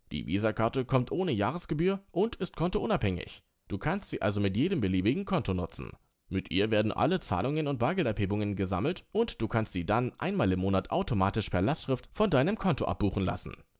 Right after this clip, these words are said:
Für den Zeitraum von der Nutzung bis zur Rückzahlung in einer Summe werden keine Zinsen berechnet. Du kannst beliebig oft an jedem Automaten mit Visa-Zeichen,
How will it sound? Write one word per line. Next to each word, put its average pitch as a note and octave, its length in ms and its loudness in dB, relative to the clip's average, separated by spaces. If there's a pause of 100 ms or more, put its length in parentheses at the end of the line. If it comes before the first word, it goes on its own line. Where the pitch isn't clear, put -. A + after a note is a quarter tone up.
(220)
Für A#2 160 2
den C#3+ 140 2
Zeitraum E3 460 0
von F2 160 0
der F2 80 2
Nutzung C3+ 500 0
bis A3 200 -2
zur B2 140 2
Rückzahlung C3+ 520 -2
in E2 100 -4
einer F#2 300 -2
Summe D3+ 340 4 (100)
werden G#3 360 0
keine C3+ 340 0
Zinsen G#2 340 -2
berechnet. - 560 -6 (460)
Du - 80 -8
kannst F2+ 280 -4
beliebig G#2 360 2
oft - 260 -2
an C3 120 2
jedem G3+ 240 0
Automaten G#2+ 480 0
mit G2 120 2
Visa-Zeichen, C#3 680 0